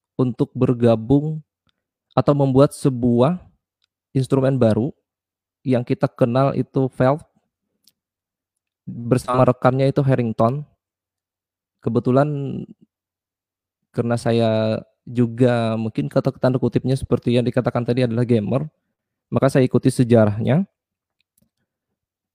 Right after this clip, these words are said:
Eh, dia buat sebuah Valve dan itu menghasilkan atau membuat, eh, itu menghasilkan beberapa game yang kita kenal pada di zaman,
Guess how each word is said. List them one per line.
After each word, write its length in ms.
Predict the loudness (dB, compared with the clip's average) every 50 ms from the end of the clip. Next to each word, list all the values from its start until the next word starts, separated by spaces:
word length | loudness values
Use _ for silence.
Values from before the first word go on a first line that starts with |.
| _ _ _
Eh, 240 | 4 6 6 6 6 6
dia 160 | 4 4 4
buat 320 | 4 4 4 4 4 4 2
sebuah 320 | 0 -2 0 2 0 0
Valve 320 | 0 0 0 0 0 -2 -2
dan 320 | 0 2 2 2 2 0
itu 160 | -2 -2 -2
menghasilkan 1200 | -2 -2 -2 -2 0 0 0 0 2 2 2 2 0 -2 _ _ -2 0 0 0 -2 -4 -8 -10 _ _ _ _ _ _ _ _ _ _
atau 240 | -4 -2 2 2 2
membuat, 480 | 2 2 0 2 4 4 2 2 0 _ _ _ _ _ _ _ _
eh, 320 | _ 2 4 4 4 2 0
itu 80 | 0
menghasilkan 720 | 0 0 0 0 0 2 2 2 2 2 2 0 0 0 -2
beberapa 480 | -2 0 2 2 2 2 2 2 0
game 480 | 0 0 0 0 2 2 2 2 0 0
yang 80 | 0
kita 160 | 0 -2 -4 -4
kenal 320 | -4 -2 0 2 2 2
pada 240 | 2 2 2 4 2
di 80 | 2
zaman, 480 | 2 2 2 2 2 2 0 0 -2 -4